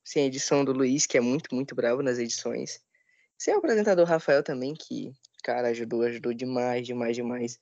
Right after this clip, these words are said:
Tanto no, no, nos episódios em si, como na organização por trás, ah, dando ideia de perguntas e tudo mais. Ah, agradeço hoje aos convidados que puderam participar, dedicaram um pouco de tempo a vir aqui participar e falar sobre suas experiências.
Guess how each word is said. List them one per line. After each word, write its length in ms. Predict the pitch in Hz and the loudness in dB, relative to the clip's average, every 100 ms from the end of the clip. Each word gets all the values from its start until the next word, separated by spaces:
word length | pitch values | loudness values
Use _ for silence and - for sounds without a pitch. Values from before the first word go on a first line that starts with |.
| _ | _
Tanto 260 | 247 349 370 | -2 2 0
no, 260 | 359 339 | 2 0
no, 380 | 320 269 240 220 | 2 4 6 6
nos 500 | 202 175 151 139 - | 4 2 2 -2 -2
episódios 560 | 123 151 135 139 165 156 | -2 0 4 4 4 0
em 100 | 139 | -4
si, 280 | - 135 147 | -4 -6 -4
como 280 | - 123 | -4 -2
na 120 | 120 123 | 0 0
organização 540 | 127 123 127 123 117 | 2 0 0 -2 -2
por 180 | 131 139 | -4 -2
trás, 720 | - 120 139 120 117 110 - | 2 4 6 4 2 -2 -4
ah, 340 | - 120 120 117 | -2 0 0 2
dando 220 | 123 127 | 4 4
ideia 220 | 123 120 | 6 4
de 100 | 123 | 4
perguntas 680 | 120 135 135 123 123 139 - | 2 2 0 -2 -2 -4 -6
e 80 | 123 | -8
tudo 220 | 123 120 | -6 -4
mais. 400 | 120 127 156 - _ - - - _ | -4 -4 -6 -10 _ -20 -20 -20 _
Ah, 320 | 185 208 196 | 2 6 6
agradeço 480 | 190 185 180 185 - | 6 4 4 4 4
hoje 140 | 160 | 4
aos 140 | 160 156 | 4 4
convidados 500 | 151 147 131 135 - | 0 -2 0 0 -2
que 400 | - 131 110 110 _ | -4 -4 -4 -4 _
puderam 260 | 117 117 117 | -2 0 0
participar, 680 | 123 127 - - 113 135 | -4 -8 -10 -4 -2 -2
dedicaram 480 | 127 117 - 127 117 | -2 -4 -4 -2 -2
um 60 | 123 | -4
pouco 260 | 127 - | -6 -6
de 120 | 120 - | -6 -4
tempo 420 | 117 117 117 120 | -4 -2 -4 -4
a 100 | 123 | -4
vir 140 | 120 120 | 0 0
aqui 140 | 127 | 0
participar 460 | 131 120 - - 117 | -2 -4 -4 -2 -2
e 60 | |
falar 340 | - - 117 110 139 _ _ _ | -2 -6 -6 -6 -14 _ _ _
sobre 280 | - 156 135 | -4 -2 -2
suas 220 | - 139 | 0 0
experiências. 840 | 131 - 127 120 120 151 147 147 | 0 0 0 0 -2 -4 -6 -6